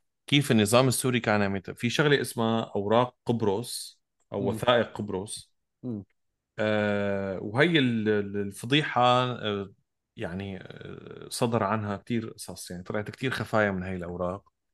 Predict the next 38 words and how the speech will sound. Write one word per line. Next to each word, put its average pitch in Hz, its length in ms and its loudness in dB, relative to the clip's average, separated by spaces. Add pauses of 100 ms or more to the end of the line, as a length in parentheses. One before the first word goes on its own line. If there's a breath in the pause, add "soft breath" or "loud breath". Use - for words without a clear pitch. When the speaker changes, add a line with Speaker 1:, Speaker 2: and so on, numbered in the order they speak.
(280)
Speaker 1:
واحد 202 260 6
منهم 208 220 10
إنه 170 120 6
النظام 151 320 6
السوري 185 300 2
كان 143 180 2
عم 127 120 0
يتحايل 127 520 4
على 101 180 -2
العقوبات 107 760 2 (640)
عن 120 120 2
طريق 147 260 6
شركة 147 360 2
موجودة 107 340 0
بقبرص، 107 500 -2
وهي 123 60 2
الشركة 147 320 0
كانت 117 280 2
عم 107 160 -4
تأمن 117 340 0
له 117 100 2
التع-، - 160 -2
التعاقدات 107 880 0
النفطية 104 600 -4 (460)
مع 98 160 2
شركات 123 540 4
أمريكية، 117 580 -2
عم 90 160 -6
تورد 113 400 0
له، 98 180 0 (640)
آه، 95 840 2
قطع 117 440 4
غيار 117 640 6
وقطع 95 520 -2
للحفارات 107 720 2
النفطية 104 680 -2
وقطع 98 380 -6
لل-، 95 340 -6